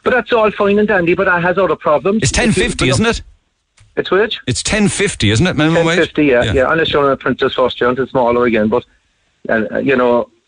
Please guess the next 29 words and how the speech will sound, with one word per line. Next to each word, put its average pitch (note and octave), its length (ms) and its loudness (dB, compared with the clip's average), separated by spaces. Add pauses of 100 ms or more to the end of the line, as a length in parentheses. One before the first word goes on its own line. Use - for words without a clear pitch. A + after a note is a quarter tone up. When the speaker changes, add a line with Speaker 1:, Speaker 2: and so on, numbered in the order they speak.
(400)
Speaker 1:
look, F3 220 -4
it, - 520 -6
it G#3+ 280 -2
has G3+ 300 -2
to F#3+ 100 -2
go E3+ 160 4
up. - 80 -4
There's D3+ 120 -2
no D#3+ 140 2
denying. D3+ 320 0
And G#3 140 2
wages F3+ 400 0
always B2 320 0
go C3+ 180 2
up D3+ 100 -2
anyway. D3+ 180 0
But A2 120 -4
there's G#3 140 -2
no B3+ 320 2
point B2+ 400 -2
in A2+ 80 -2
bringing A#2+ 260 0
wages F3+ 380 2
up C3+ 240 0
unless F3+ 280 0
you G3 100 -2
fix - 260 -6
the F#3 80 0
tax. - 260 -2